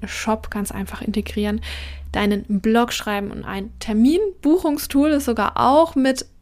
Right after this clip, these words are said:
integriert. Ja, und das war's noch nicht. Automatische Rechnungserstellen findest du nämlich sogar auch. Also ein All-in-One-Tool. Und das absolut Geile ist, es ist so, so simpel wie noch kein anderes Tool. Denn ich habe mich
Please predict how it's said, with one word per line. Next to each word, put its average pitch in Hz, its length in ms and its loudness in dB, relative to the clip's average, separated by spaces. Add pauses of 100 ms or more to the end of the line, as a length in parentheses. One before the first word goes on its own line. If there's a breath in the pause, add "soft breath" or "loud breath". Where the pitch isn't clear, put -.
integriert. 269 920 0 (380 loud breath)
Ja, 226 140 -2
und 226 60 -2
das 233 140 -4
war's 226 240 0
noch 208 120 -2
nicht. 226 360 -2
Automatische 226 760 -2
Rechnungserstellen 254 840 0
findest 220 280 -4
du 220 40 -6
nämlich 214 160 -2
sogar 208 240 -4
auch. - 220 -8 (920 loud breath)
Also 226 340 2
ein 214 300 -2 (140)
All-in-One-Tool. 202 1400 -4
Und 202 140 -6
das 202 180 -2
absolut 240 640 0
Geile 214 580 0
ist, 247 180 -6 (220 loud breath)
es 208 160 -4
ist - 340 -4
so, 247 460 2 (360)
so 220 500 0 (240)
simpel 208 500 0
wie 208 100 0
noch 202 200 -2
kein 226 340 -4
anderes 202 300 -6
Tool. 202 160 -2
Denn - 180 -2
ich 233 140 -4
habe 254 180 2
mich 285 300 0